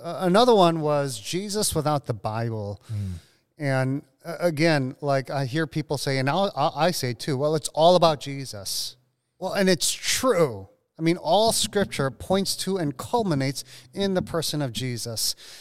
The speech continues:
Speaker 1: You know, everything is from him, through him, to him. It is all about Jesus.
Speaker 2: Yeah.
Speaker 1: Where we go wrong is sometimes we take that part truth and we want to exaggerate it. And then what comes out of that is,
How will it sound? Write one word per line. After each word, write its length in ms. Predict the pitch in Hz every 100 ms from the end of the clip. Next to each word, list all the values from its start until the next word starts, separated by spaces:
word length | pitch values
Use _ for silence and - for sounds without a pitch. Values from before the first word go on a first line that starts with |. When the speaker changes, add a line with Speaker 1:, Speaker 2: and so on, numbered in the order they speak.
| - - _
Speaker 1:
You 140 | 156
know, 60 | 135
everything 480 | 165 151 147 160 143
is 100 | -
from 320 | - 220 208
him, 400 | 202 202 196 190 - _
through 320 | - 180 208
him, 420 | 160 185 180 180 - _ _
to 260 | - 190 165
him. 340 | 170 160 175
It 220 | - 165 156
is 220 | 160 -
all 380 | - 151 151 156
about 260 | 131 127
Jesus. 500 | - 123 107 110 -
Speaker 2:
Yeah. 200 | 90 87
Speaker 1:
Where 240 | 139 160 160
we 200 | 170 160
go 240 | 175 165
wrong 380 | 147 190 226 196
is 120 | 135
sometimes 400 | - 165 202 127
we 120 | 147
take 280 | - 180 165
that 300 | 170 147 -
part 300 | - 165 151
truth 420 | - 196 175 - - - -
and 100 | -
we 120 | 147 147
want 220 | 156 151
to 20 |
exaggerate 600 | 123 110 151 208 143 131
it. 240 | 135 147 _ _ 143
And 160 | 147
then 320 | 170 214 208 - -
what 260 | 156 151
comes 260 | - 160 151
out 240 | 135 202 240
of 60 |
that 220 | 139 131
is, 280 | 151 135 127